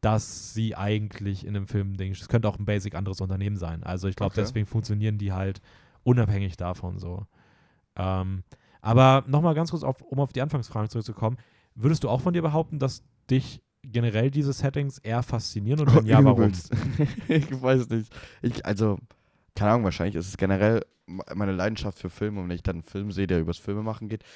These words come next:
Speaker 2: ich bin ja generell daran interessiert schon, bevor ich jetzt dieses Studium angetreten hab, Filmproduktion,
Speaker 1: Mhm.
Speaker 2: ähm, wie dieses Feeling, diese Stimmung ist, an einem Set zu stehen. Wie es ist, wie es der Umgang ist unter den
Speaker 1: Mhm.
Speaker 2: Leuten, wie,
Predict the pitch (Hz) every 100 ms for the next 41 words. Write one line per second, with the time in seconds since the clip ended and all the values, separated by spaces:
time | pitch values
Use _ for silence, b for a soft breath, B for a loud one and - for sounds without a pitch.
0 | B - 127 143 127 117 135 123 113 101
1 | 95 - - 127 - 95 90 87 b b
2 | b - - 107 107 104 92 92 85 -
3 | 107 104 80 82 85 - 85 - 87 82
4 | _ - 92 90 90 87 - - 92 92
5 | 92 _ 127 120 143 _ 98 98 92 92
6 | 92 - _ _ _ _ _ _ _ _
7 | _ - - 92 113 113 113 113 104 95
8 | - - - - 123 131 110 92 85 -
9 | 92 - - 107 117 110 87 80 87 87
10 | 87 - 107 - - 90 - 73 71 85
11 | - B B B B B 107 107 - 104
12 | - 110 - 95 107 123 110 90 80 85
13 | 80 85 82 78 80 76 78 - 85 82
14 | 80 92 90 87